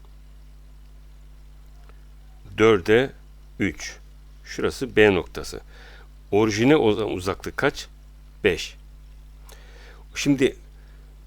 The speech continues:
orijin etrafında bunu altmış derece döndürelim. Bunu altmış derece dö-, istediği bir, e, yön veriyor mu? Vermiyor. Ben de şu şekilde döndürüyorum. Altmış derece.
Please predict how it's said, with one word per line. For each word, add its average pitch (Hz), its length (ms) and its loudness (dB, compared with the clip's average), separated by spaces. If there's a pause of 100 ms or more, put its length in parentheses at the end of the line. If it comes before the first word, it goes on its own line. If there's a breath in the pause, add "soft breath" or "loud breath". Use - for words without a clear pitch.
(120)
orijin 127 460 4
etrafında 90 840 -2
bunu 147 280 2
altmış - 420 -4
derece 107 380 2
döndürelim. 95 500 2 (1400 soft breath)
Bunu - 160 0
altmış - 340 -4
derece 123 360 2
dö-, - 120 -4
istediği 117 560 -2
bir, - 80 -10 (140)
e, 117 100 -4
yön 127 360 4
veriyor 113 420 4
mu? 135 140 -2
Vermiyor. 95 420 4 (560 soft breath)
Ben 127 160 2
de 127 80 0
şu - 300 -4
şekilde 87 540 -2 (280)
döndürüyorum. 113 540 4 (1120)
Altmış - 360 -6
derece. 78 380 -6